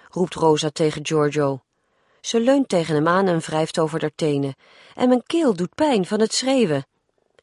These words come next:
"Je moet hier ook niet proberen te praten, Bella," zegt Giorgio. Hij kijkt haar aan en strijkt een pluk haar uit haar ogen.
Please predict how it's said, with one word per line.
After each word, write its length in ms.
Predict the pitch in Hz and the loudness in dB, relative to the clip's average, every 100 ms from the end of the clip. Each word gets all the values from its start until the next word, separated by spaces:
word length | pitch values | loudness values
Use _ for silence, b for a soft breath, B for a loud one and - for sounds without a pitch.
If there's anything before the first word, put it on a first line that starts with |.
| b b b | b b b
"Je 160 | 240 240 | 0 4
moet 240 | 233 262 | 4 2
hier 160 | 277 208 | 2 2
ook 160 | 190 | 2
niet 140 | 190 - | 0 0
proberen 420 | 185 180 175 175 | 0 2 2 0
te 100 | 180 | -2
praten, 440 | - 185 170 175 | 0 0 2 0
Bella," 440 | 175 160 175 277 - | 2 4 2 0 -4
zegt 320 | - 196 160 | -6 -4 -2
Giorgio. 520 | 180 165 156 147 135 - _ _ _ _ _ _ _ - | 0 0 0 -2 -4 -10 _ _ _ _ _ _ _ -8
Hij 160 | 262 - | -8 -2
kijkt 280 | 330 311 | -4 -2
haar 140 | 202 - | 0 2
aan 260 | 147 160 180 B B | 2 2 -2 B B
en 140 | - 233 | -4 -4
strijkt 380 | - 254 247 | -2 -2 -2
een 80 | 220 | -6
pluk 220 | - 247 | -4 -4
haar 300 | 247 294 202 | -2 -2 0
uit 160 | 160 151 | 0 0
haar 140 | 156 | 0
ogen. 440 | - 143 131 131 | 0 0 -2 -8